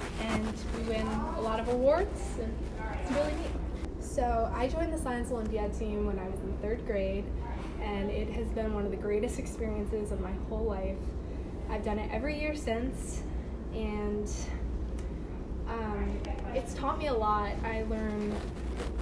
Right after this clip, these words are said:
you get put in random events sometimes, and you don't know anything going in, and you come out, um, with pretty much three years of school science under your belt.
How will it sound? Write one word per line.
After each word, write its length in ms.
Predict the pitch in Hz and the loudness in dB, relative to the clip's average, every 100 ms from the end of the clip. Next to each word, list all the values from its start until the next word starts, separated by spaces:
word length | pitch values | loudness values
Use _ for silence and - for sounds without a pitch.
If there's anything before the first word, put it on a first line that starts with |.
| - | 0
you 120 | 254 | 2
get 280 | 247 240 - | 2 2 2
put 120 | 269 | 4
in 340 | 254 240 233 226 - - - - - - | 4 4 2 0 0 -2 -2 -4 -4 0
random 300 | 240 285 285 | 4 4 4
events 320 | 269 226 226 - | 2 2 0 0
sometimes, 500 | 214 208 202 208 214 | -2 0 0 2 2
and 320 | 208 208 214 | 0 0 -2
you 220 | 214 202 220 | -2 -2 0
don't 200 | 220 220 | 0 2
know 120 | 220 | 0
anything 400 | 220 220 220 220 | 2 2 0 0
going 280 | 214 208 202 | 0 2 2
in, 320 | 208 214 214 - - - - | 2 0 -2 -2 -4 -4 -4
and 300 | 214 208 208 | -2 -2 -2
you 80 | 220 | -2
come 200 | - 233 | -2 0
out, 380 | 220 220 226 - - - - - - - - - | 2 4 4 2 -2 -4 -4 -4 -4 -4 -4 -2
um, 420 | 233 226 226 220 208 - - - 254 | 0 2 2 0 -2 -4 -4 -2 -2
with 100 | 247 | 0
pretty 160 | - 262 | 0 2
much 200 | 247 247 - - | 2 2 0 -2
three 160 | 240 240 | 0 2
years 300 | 247 240 233 | 2 4 2
of 100 | 220 - - - - - - - - - | 2 -2 -4 -4 -6 -4 -4 -4 -4 -4
school 280 | - - 269 | -2 0 0
science 360 | 254 233 220 226 | 0 0 0 0
under 140 | 220 | 0
your 160 | 220 220 | 2 2
belt. 320 | 226 226 - | 4 2 0